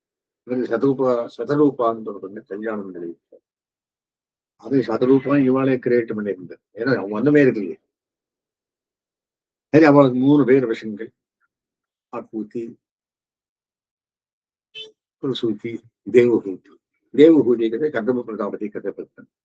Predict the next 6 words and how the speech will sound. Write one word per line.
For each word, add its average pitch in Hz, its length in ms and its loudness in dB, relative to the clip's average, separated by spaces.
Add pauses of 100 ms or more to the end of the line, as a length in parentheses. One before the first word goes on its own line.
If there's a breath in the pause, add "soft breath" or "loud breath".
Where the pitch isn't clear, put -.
(1700)
இப்போ 120 440 2 (1600)
என்ன 135 300 2
சொல்லிட்டு 135 440 4
இருக்காரு 113 300 -2
அப்படின்னா, 107 520 -4
மைத்ரேய 107 880 -6